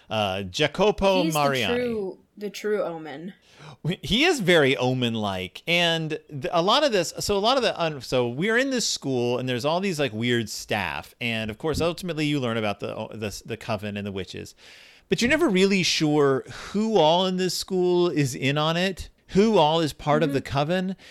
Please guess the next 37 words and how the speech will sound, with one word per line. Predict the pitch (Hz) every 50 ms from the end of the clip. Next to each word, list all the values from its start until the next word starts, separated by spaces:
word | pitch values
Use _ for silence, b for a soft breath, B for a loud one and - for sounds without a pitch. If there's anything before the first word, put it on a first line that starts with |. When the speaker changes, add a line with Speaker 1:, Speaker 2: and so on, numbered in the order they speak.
| B B
Speaker 1:
and | B 147 156
that | 185 190 208 170
brings | 160 180 196 185 170 147
us | 165 160 160 - - -
to | 151 147 143
the | 127 139 139
students. | - - - - - - - 127 135 117 98 85 80 - - - - - - b b b b b b
Uh, | b 110 107 101 95 90 90
and | - 131
the | 139 156
first | - - 196 202 190 - -
major | 151 151 156 151 127 147 143
student | - - 147 139 135 123
we | 123 135
meet, | 147 196 254 254 226 180 - -
who | 123 123
is | 120 107 -
your | 190 208
favorite | 196 - 185 175 170 156 160 165 156 - - -
and | 110 107 107
many | 156 214 233 196
people's | - 127 110 - 101 95 -
favorites, | - 101 95 92 87 92 90 90 - - - - _ _ _ _ -
Olga. | 104 104 104 98 85 85 71 60 57 - - - _ _ _ - - _ _ _ -
Uh, | - 92 92 82 80 73 67 64 64 67 65 67 69 82 87
the, | 101 101 98
the | 92 98
Speaker 2:
Mm-hmm. | 95
Speaker 1:
mysterious | 92 90 - - - 160 165 165 165 160 160 156 147 - - -
and | - 107 104 95
the | 95
beautiful | 85 - 104 127 135 135 - - 135 127 120 117 117 117 120 - _ _ -
Olga, | 160 170 196 190 156 180 175 175 170 170 160 - _ _ -
played | - - - 240 240 233 220 226 220 180 160
by | - 139 127 120
Barbara | 107 131 147 156 160 156 147 160 151 151 147 143 143 139 135 - -
Ma-, | - 127 131 139 143 147 151 147